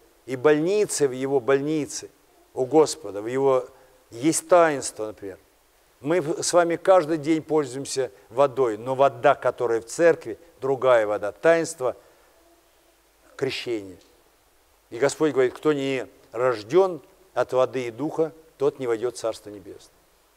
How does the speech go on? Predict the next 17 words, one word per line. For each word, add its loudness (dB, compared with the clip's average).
Мы -4
с 0
вами 2
маслом 2
пользуемся 0
каждый 2
раз, 4
когда 2
употребляем -2
пищу. -14
Но -2
масло, -2
которое -2
здесь, -4
это -6
совсем -4
другое. -16